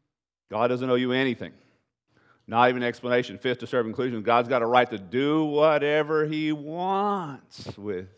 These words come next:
you. Is that okay? Needs to be okay.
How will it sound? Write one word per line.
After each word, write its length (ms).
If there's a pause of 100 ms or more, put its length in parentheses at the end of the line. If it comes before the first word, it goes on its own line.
you. 220
Is 720
that 160
okay? 360 (1500)
Needs 260
to 60
be 120
okay. 340